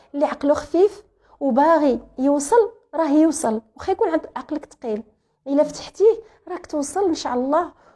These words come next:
والأمور ديالك دوز بخير. وأنا كنشجع كل واحد ما يبقاش جالس، غير يتحرك، راه كلشي ممكن، راه حتى شي حاجة ما كايناش في المستحيل،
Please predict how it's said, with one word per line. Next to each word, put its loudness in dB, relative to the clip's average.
والأمور 2
ديالك 2
دوز -6
بخير. -2
وأنا 0
كنشجع -2
كل 2
واحد 0
ما -6
يبقاش -8
جالس، 0
غير 4
يتحرك، -2
راه -8
كلشي 4
ممكن، 2
راه -8
حتى -10
شي -10
حاجة 0
ما 2
كايناش -4
في -12
المستحيل، -2